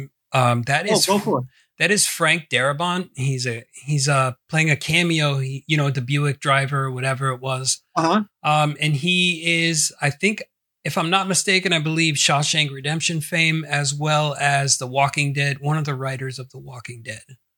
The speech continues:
Speaker 2: Gotcha.
Speaker 1: And so,
Speaker 2: Now
Speaker 1: you know
Speaker 2: we
Speaker 1: me, I'm like Walking Dead encyclopedia over here. <laughs>
Speaker 2: That's awesome. Cool. That's, again, I really just did the three or the, the five, m-, like, main people, 'cause otherwise it could go on forever. No, thank you. Thank you. Thank you.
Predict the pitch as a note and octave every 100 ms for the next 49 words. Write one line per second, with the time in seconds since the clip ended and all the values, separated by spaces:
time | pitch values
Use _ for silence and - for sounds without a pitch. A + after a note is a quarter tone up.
0 | _ _ C#3 D3 B2+ - - - D#3 -
1 | D#3 D#3+ F3 D#3+ D#3+ D3+ C#3+ C#3 C#3 C3
2 | C3+ C#3+ E3+ D3 C#3 D3 C#3+ C3+ D3 C#3
3 | C3+ D3 C#3 B2+ A#2+ A#2 A#2+ C3 B2+ C#3+
4 | C3 - - F3 A#3 C4+ - G#2+ _ G3+
5 | G3 C3 C3 C3 - _ _ _ _ -
6 | C3 D#3 B2+ - - D3+ F#3 A3 A3 D3+
7 | D#3 F3+ D#3+ C#3 B2+ D3 D#3+ E3+ C#3+ -
8 | D3+ C3+ B2+ _ - _ _ - C#3 B2+
9 | D#3+ D#3+ D3+ C3+ C3 - - C3+ C3 C3
10 | B2+ C3+ D3 D3 D3 C#3+ D3+ D3 - -
11 | _ C#3 C#3+ D3 C3+ B2+ B2+ - _ B2+
12 | B2 _ - B2 A#2 A2+ A#2+ G#2+ D3 F3+
13 | B2+ F3 - C3 C#3+ D3 - C3+ C3+ B2+